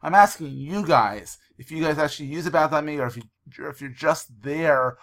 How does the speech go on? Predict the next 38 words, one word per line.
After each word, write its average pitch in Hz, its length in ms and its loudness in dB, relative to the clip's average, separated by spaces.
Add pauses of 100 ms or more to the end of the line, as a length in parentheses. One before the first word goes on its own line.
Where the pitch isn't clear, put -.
(140)
because 143 480 -4
you 135 80 -10
feel 139 240 -6
like 127 160 -8
you 139 80 -10
need 127 220 -6
to 117 60 -12
be 151 260 -2
there 135 220 -4
'cause 117 180 -14
it's 117 160 -12
the - 180 -20
next 131 400 -10
shiny 110 420 -8
object. 98 680 -10 (460)
Is 127 100 -14
this 151 160 -12
another, 160 480 0 (800)
another 147 300 0
shiny 151 360 -2
object 135 520 -2
syndrome 98 500 -12 (340)
piece 113 440 -14 (280)
that 120 120 -14
we 127 120 -8
have 123 120 -4
to 120 40 -12
be 120 80 -8
watched 131 460 0
out 135 320 2 (380)
for 117 300 -8
it 113 160 -10 (100)
as 117 200 -8
a 110 60 -18
time 117 300 -6
suck 92 260 -8
for 98 160 -8
ourselves? 87 560 -10